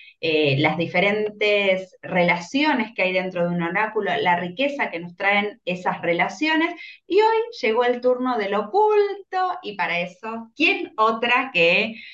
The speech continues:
mi querida Vicky, Viento Solar? Gracias, Vicky, por estar acá. Me encanta esta relación de ocultos que tenemos. Así que, nada, me pareció súper maravilloso compartir con vos, eh,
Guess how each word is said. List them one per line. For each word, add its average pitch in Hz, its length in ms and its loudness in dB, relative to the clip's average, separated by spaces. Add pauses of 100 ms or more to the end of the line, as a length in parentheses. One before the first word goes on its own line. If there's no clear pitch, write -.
(160)
mi 202 140 -4
querida 202 380 2
Vicky, 262 840 0
Viento 214 600 -4
Solar? 190 560 0
Gracias, 175 380 -4
Vicky, 170 280 -10
por 151 160 -6
estar 170 240 0
acá. 180 320 4 (280)
Me 175 80 0
encanta 226 560 4
esta 294 260 6
relación 240 440 4
de 240 80 4
ocultos 226 500 2
que 196 100 0
tenemos. 214 540 2 (340)
Así 175 260 -8
que, 185 400 -4
nada, 147 360 2
me 156 120 0
pareció 156 360 0
súper 196 520 0
maravilloso 180 880 0 (240)
compartir 170 600 0
con 160 260 0
vos, 170 580 2
eh, 139 800 -2